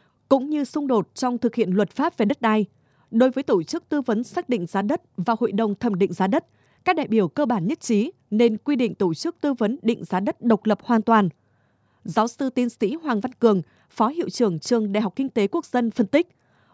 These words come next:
dự thảo luật đã tạo cơ chế cho tổ chức tư vấn xác định giá đất để tư vấn định giá,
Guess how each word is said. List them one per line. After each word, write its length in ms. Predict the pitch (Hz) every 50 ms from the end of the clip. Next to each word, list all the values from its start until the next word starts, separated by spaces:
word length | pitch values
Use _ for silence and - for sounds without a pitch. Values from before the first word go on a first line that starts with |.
| _
dự 200 | - 175 190 277
thảo 180 | 233 - 247 214
luật 220 | 196 214 220 202 _
đã 240 | - 208 202 196 -
tạo 240 | - _ - 247 196
cơ 180 | - - 285
chế 300 | 269 - - 240 214 247
cho 160 | 311 - - 285
tổ 200 | - 226 180 165
chức 240 | - - 320 -
tư 140 | - 285 262
vấn 200 | 226 233 190 214
xác 240 | 226 - - 349 -
định 160 | 254 226 -
giá 160 | 170 - 190
đất 200 | 185 202 294 339 _ _ _ _ _ -
để 200 | 208 220 220 175
tư 180 | - - 285
vấn 240 | 240 - 220 233 262
định 140 | 240 - -
giá, 300 | 170 - 208 185 190